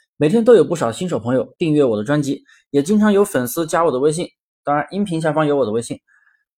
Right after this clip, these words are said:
他说自己是纯新手小白，想学习淘宝卖货，但是完全无法下手。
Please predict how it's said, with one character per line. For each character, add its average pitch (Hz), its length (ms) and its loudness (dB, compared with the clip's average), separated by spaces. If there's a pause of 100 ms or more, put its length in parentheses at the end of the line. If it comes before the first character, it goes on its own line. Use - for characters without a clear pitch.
他 202 180 2
说 220 340 6
自 214 140 0
己 165 100 2
是 180 360 2
纯 175 180 -2
新 247 160 2
手 156 360 0
小 123 160 -4
白， 135 300 2 (640)
想 165 180 -2
学 196 120 0
习 220 120 0
淘 196 140 0
宝 196 100 2
卖 180 160 2
货， 180 320 4
但 143 280 -2
是 120 260 -14 (160)
完 143 300 -8
全 151 320 -8
无 185 80 -6
法 - 180 -12
下 127 160 -6
手。 - 180 -16